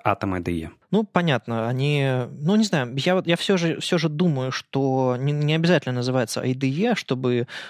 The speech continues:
Speaker 2: хорошо работать с кодом, вот как они делают, м, сейчас, вот пытаются сделать вот в этой интеграции с, э, с Фейсбуком совместно. А, правда, вот такие вещи должны быть в браузере по ум-, э, в, в редакторе по умолчанию,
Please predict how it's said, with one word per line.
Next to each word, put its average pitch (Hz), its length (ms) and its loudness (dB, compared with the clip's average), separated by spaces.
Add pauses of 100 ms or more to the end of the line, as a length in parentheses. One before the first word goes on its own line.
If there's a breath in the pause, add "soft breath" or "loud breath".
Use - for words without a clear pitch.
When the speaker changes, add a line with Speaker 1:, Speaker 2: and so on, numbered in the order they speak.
Speaker 2:
хорошо 147 500 2
работать 135 460 0
с - 200 -10
кодом, 101 480 0
вот 110 240 -4
как - 200 -2
они 113 500 -2
делают, 117 600 0
м, 110 140 -6
сейчас, - 480 -2
вот 107 180 -6
пытаются 113 400 0
сделать 117 380 -2
вот 107 140 -6
в 117 40 -2
этой 107 200 -2
интеграции 110 640 -4
с, - 340 -8
э, 92 320 -8 (320 loud breath)
с - 80 -8
Фейсбуком 117 560 -4
совместно. 107 680 -6
А, 113 500 -4 (260)
правда, 110 320 -2
вот 110 100 -4
такие 139 300 -2
вещи 196 200 0
должны 127 280 -2
быть 123 100 -2
в 113 60 -6
браузере 123 400 0
по 113 80 -4
ум-, 117 180 -4
э, 113 300 -4
в, 110 160 -4
в 110 60 -6
редакторе 123 340 -2
по - 80 -8
умолчанию, 120 580 0